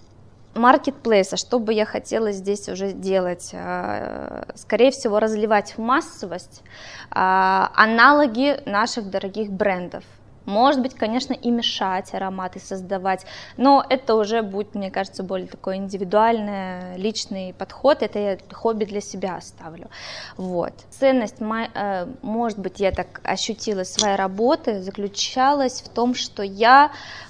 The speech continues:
получала от своих клиентов, ну, вот, нап-, допустим, мне понравилась какая-то вещь, или даже ароматы, тоже духи заказывала.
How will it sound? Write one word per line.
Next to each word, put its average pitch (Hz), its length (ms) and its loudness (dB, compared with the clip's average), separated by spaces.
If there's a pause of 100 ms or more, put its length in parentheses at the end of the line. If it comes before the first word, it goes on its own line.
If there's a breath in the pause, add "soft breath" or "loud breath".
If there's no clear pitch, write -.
получала 214 560 4
от - 220 -4
своих 208 320 -2
клиентов, 254 580 0
ну, 262 100 2
вот, 277 100 -4
нап-, 214 360 -8
допустим, 220 420 -2
мне 240 120 2
понравилась 220 500 2
какая-то 208 420 -4
вещь, 302 260 -4
или 214 100 -6
даже 208 240 0
ароматы, 202 460 -2
тоже 233 220 -2
духи 247 260 -4
заказывала. 220 560 0